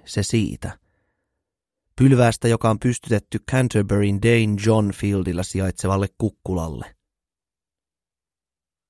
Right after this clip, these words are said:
Prologi. Ian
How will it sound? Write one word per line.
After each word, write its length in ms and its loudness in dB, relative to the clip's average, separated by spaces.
Prologi. 720 2
Ian 260 4